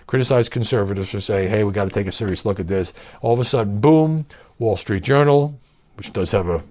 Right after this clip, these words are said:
paywall, uh, reports that, uh, sci-, uh, U S intelligence is taking it more seriously,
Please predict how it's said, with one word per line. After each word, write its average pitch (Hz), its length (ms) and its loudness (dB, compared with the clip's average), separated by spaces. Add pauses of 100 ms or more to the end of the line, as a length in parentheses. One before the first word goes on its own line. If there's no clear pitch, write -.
(720)
paywall, 92 520 0 (420)
uh, 113 560 2 (260)
reports 117 640 0
that, 98 500 2 (200)
uh, 90 520 -2
sci-, 104 420 -2
uh, 98 100 -2
U 107 200 2
S 101 140 -2
intelligence 101 420 -2
is 95 60 -10
taking 101 240 -2
it 90 80 -4
more 90 160 -2
seriously, 139 600 0